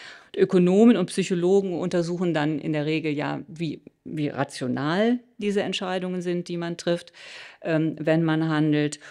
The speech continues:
und stellen dann neuerdings fest, dass sie sehr begrenzt rational sind und so weiter. Das ist meine Fragestellung nicht. Ich verwende also ausdrücklich einen anderen Begriff von Entscheiden als Ökonomen, Psychologen oder Neurobiologen.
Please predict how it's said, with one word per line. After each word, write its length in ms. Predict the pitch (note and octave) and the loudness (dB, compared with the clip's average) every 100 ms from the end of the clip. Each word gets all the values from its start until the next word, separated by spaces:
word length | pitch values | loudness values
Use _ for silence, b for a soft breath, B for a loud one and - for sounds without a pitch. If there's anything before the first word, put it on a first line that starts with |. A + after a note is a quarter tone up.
| B | B
und 140 | - - | -6 -2
stellen 340 | D#3 C#3 C#3+ | 0 2 2
dann 160 | C3+ C#3 | 2 0
neuerdings 440 | C#3 C#3 C3 C3+ | 0 -4 -6 -8
fest, 260 | C#3 C3 C3 | -6 -6 -6
dass 120 | B2 | -6
sie 120 | C3 | -6
sehr 160 | B2 A#2 | -6 -4
begrenzt 520 | C#3+ F#3+ G#3+ A#3 - | -2 0 0 -2 -6
rational 540 | E3+ - D#3 C#3+ C#3 | -8 -4 -2 0 0
sind 180 | C#3+ B2+ | -4 -6
und 140 | - C#3 | -6 -8
so 100 | - | -10
weiter. 320 | C#2+ - - _ B B B B B B _ _ - | -14 -14 -18 _ B B B B B B _ _ 2
Das 240 | G3+ A#3 | 2 4
ist 160 | - A#3 | 0 2
meine 340 | G3+ F#3+ G#3 | 6 8 6
Fragestellung 1120 | G3+ E3 E3 F3 F3+ E3 - - D#3 D3 D3+ - | 4 -2 -2 2 2 0 -4 -6 -4 -2 -4 -2
nicht. 640 | D#3+ D#3+ B2+ - - - - _ _ | 0 2 0 -2 -12 -16 -18 _ _
Ich 180 | F#3 - | -8 0
verwende 520 | F#3+ F3+ G3+ A3+ F3 | 2 4 4 4 2
also 220 | F3+ E3 | -2 -2
ausdrücklich 560 | F3 G3+ - G#3 G3+ E3 | -2 -2 -2 -6 -4 0
einen 200 | E3+ - | -2 0
anderen 380 | D#3 G#3+ A#3+ F3+ | 4 8 8 6
Begriff 260 | E3+ F3 E3+ | 0 -2 -2
von 180 | E3+ | -4
Entscheiden 500 | E3 E3 F3+ E3+ E3+ | -6 -6 -6 -4 -4
als 220 | - D#3 F3 | -6 -8 -8
Ökonomen, 600 | E3+ E3 D#3+ F3 F3 E3+ | -4 -2 -2 -2 -4 -6
Psychologen 600 | E3+ D#3 D#3 D#3 D#3+ D#3 | -10 -8 -4 -4 -4 -6
oder 220 | D3+ D3 | -4 -2
Neurobiologen. 1040 | C#3+ C#3+ C#3+ C3+ B2+ B2 - - - - | -2 -2 -4 -6 -8 -12 -12 -16 -16 -20